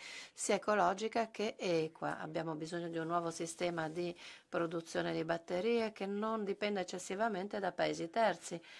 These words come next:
È importante per la produzione delle batterie anche il rispetto delle norme ambientali. Non possiamo lasciare che sia la natura a pagare il prezzo e la transizione deve essere equa. Grazie.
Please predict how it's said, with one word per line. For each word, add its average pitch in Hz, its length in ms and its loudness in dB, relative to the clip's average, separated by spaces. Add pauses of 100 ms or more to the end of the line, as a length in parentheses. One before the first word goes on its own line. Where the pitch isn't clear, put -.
(200)
È - 60 -2
importante 208 800 2
per 170 160 -2
la 165 100 2
produzione 175 760 -2 (180)
delle 175 380 -4
batterie 165 480 -2
anche 165 560 0 (880)
il 202 140 2
rispetto 214 480 2
delle 170 220 0
norme 170 640 0
ambientali. 165 720 0
Non 156 160 -4
possiamo 180 720 -2 (1040)
lasciare 196 340 2
che 196 120 -2
sia 196 120 -2
la 185 100 2
natura 180 300 0
a - 60 -4
pagare 170 260 0
il 180 80 0
prezzo 294 460 -2
e 226 80 -2
la 220 100 0
transizione 214 560 -2
deve 185 160 0
essere 185 320 -4
equa. 139 320 -8
Grazie. 151 560 -8